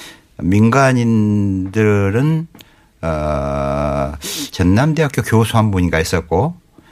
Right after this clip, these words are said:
유에스아이에스 그, 그 미 문화원장이 있었고, 또 그 외에는 전부 다 선교사들이었어요.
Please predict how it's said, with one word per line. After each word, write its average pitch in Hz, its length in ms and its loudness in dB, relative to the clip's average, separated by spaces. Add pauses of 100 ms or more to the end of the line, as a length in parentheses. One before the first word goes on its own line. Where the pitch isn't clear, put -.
(180)
유에스아이에스 95 1500 0
그, 76 220 -8 (720)
그 58 600 -10
미 110 180 4
문화원장이 101 600 4
있었고, 101 560 -4 (1040)
또 78 720 -4 (1400)
그 120 440 0
외에는 127 400 2
전부 95 200 0
다 90 100 -2
선교사들이었어요. 78 1200 -2